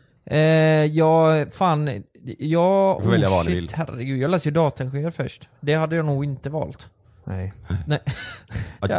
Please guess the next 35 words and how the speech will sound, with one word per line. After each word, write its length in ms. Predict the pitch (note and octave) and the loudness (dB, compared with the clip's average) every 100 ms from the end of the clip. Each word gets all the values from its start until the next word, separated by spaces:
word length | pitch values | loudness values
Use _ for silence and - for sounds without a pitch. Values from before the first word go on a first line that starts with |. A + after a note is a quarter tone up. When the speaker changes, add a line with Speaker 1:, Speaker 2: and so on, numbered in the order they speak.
| - | -2
Speaker 1:
det 100 | D#3 | 0
hade 0 | |
jag 140 | D#3+ | 2
verkligen 320 | D3+ C#3+ C3+ C#3 | 2 0 -2 -6
inte 120 | - | -6
gjort. 240 | - - - | -8 -12 -8
Eh, 560 | C3+ C3+ C3+ C3+ C3 C3 - _ _ _ | -2 0 2 0 0 -4 -10 _ _ _
fan, 220 | F3 D3+ - _ _ _ _ | -2 -2 -8 _ _ _ _
det 260 | - - D3 | -20 -4 -2
är 40 | |
rätt 140 | G3 - | -2 -2
sjukt 280 | F#3 C#3+ | -2 0
ändå. 220 | E3 C#3 C3 | -2 0 0
Jag 160 | A2+ | -2
känner, 360 | - F3+ F#3+ - | -4 -6 -8 -8
fan, 540 | - D#3 C#3+ A2+ - - | -8 -8 -6 -8 -12 -10
kastar 260 | D#3+ - | -8 -6
jag 100 | A#2 | -8
bort 280 | F#3 F3 - | -6 -8 -8
två 200 | A3+ G3+ | -6 -4
år 100 | E3+ | -4
där 140 | E3+ | -4
bara? 220 | D3 C#3+ - _ _ | -4 -6 -8 _ _
Jag 120 | - | -2
kommer 180 | A2 G2 | 0 0
Speaker 3:
Mm. 120 | G#3 | 0
Speaker 1:
aldrig 200 | D#3 A2 | -2 -6
mer 100 | G#3 | -6
jobba 220 | D#3+ B2 | -4 -4
med 100 | C3 | -4
data. 280 | D#3 - - | -6 -8 -14
Speaker 3:
Nej, 440 | - F2 F2 G2+ - | -10 -8 -8 -8 -8
men 180 | G2+ A2 | -4 -2
vadå, 240 | G#2+ G2 | 0 0
det, 360 | G2+ G#2 G2 | 0 0 -2